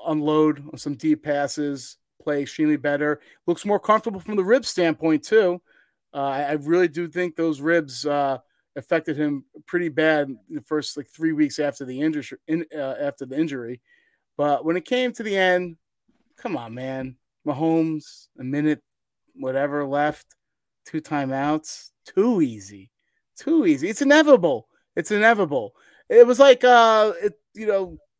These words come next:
if, I know you're not a big Marvel guy, but just exactly like Thanos.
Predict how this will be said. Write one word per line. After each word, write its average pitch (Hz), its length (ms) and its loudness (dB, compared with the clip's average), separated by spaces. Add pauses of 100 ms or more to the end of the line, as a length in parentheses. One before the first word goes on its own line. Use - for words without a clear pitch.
(160)
if, 175 160 -4
I 180 60 0
know 196 120 0
you're 196 120 0
not 180 200 2
a - 20 -14
big 165 180 -4
Marvel 160 320 0
guy, 139 240 -4
but 143 180 -6 (360)
just 196 180 -10
exactly 196 320 -2
like 180 160 0
Thanos. 139 540 -4